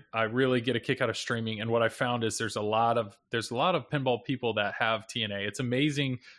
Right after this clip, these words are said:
to see how many people own this game, and everybody has a different appreciation for it. But, um, what I found is there's, there's a few different people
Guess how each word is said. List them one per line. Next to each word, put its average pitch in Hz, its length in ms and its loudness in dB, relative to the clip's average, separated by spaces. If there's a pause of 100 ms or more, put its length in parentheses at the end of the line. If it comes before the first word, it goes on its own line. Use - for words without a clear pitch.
(140)
to 123 100 -2
see 127 500 2
how 127 200 0
many 127 180 -6
people 131 400 -2
own 123 220 0
this 117 160 -4
game, 117 480 -2
and 110 280 -4 (380)
everybody 143 380 2
has 131 260 4
a 120 60 -4
different 127 240 0
appreciation 120 640 -2
for 107 240 -2
it. 101 120 -2 (440)
But, 131 120 6
um, 123 380 2
what 143 140 4
I 123 80 4
found 233 280 4
is 151 120 0
there's, 131 300 0
there's 127 180 0
a - 20 -8
few 190 160 -2
different 170 240 -4
people 120 440 -2